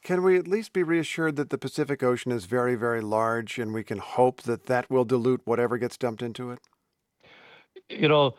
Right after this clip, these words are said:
Speaker 2: solution to pollution is dilution doesn't <laughs> even work, though, if some of these isotopes are released. So at the outfall, at the pipe itself,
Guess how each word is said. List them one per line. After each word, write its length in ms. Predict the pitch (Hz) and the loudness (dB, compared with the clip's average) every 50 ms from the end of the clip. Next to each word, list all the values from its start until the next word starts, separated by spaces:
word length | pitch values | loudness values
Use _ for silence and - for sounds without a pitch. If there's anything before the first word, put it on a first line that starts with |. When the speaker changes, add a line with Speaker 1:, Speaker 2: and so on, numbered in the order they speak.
| - _ _ | -12 _ _
Speaker 2:
solution 540 | - - - 156 147 165 180 - - 175 139 | -8 -2 2 4 4 4 4 4 2 0 0
to 80 | 143 127 | 0 0
pollution 360 | - 139 139 135 131 - 123 | 0 0 0 0 -2 -4 -4
is 120 | 117 101 | -4 -2
dilution 420 | 123 123 123 131 131 - 120 117 110 | -2 0 2 2 0 0 -2 -4 0
doesn't 380 | 110 131 147 151 131 - 160 - _ _ | 4 4 4 4 4 0 -4 -6 _ _
<laughs> 100 | _ - | _ -8
even 320 | - 175 143 117 117 113 113 | -2 0 2 2 2 2 4
work, 320 | 117 131 131 123 - - | 4 4 4 4 2 0
though, 240 | - 113 107 107 107 | 2 2 4 4 2
if 180 | 107 104 - | 2 0 -2
some 240 | - - 123 113 113 | -2 -2 0 0 0
of 80 | 117 110 | 0 -2
these 220 | 110 110 101 - | -2 -2 0 -2
isotopes 760 | 110 110 104 - 110 101 - 113 104 104 101 - - - - _ _ - - - - - - _ _ - - | -2 -2 -2 -4 -6 -8 -4 -2 -2 -2 -2 -6 -12 -18 -20 _ _ -20 -20 -20 -20 -20 -20 _ _ -6 0
are 200 | - 117 123 120 | 4 6 6 6
released. 460 | 120 120 110 107 110 113 107 - - - | 6 4 4 4 2 2 0 -2 -4 -2
So 160 | 127 110 107 | -2 0 0
at 120 | 101 - | 0 -2
the 180 | 110 107 110 - | -4 -4 -4 0
outfall, 520 | 107 110 117 113 - - - 104 104 104 | -2 -2 -2 -2 -8 -6 -4 -4 -2 -4
at 80 | 98 - | -4 -6
the 80 | 101 | -8
pipe 440 | - - - - 143 131 113 - - | -10 -8 -2 0 0 0 0 -2 -8
itself, 560 | 110 - - - 143 135 117 113 107 - - | -14 -10 -2 2 4 4 6 4 2 0 -8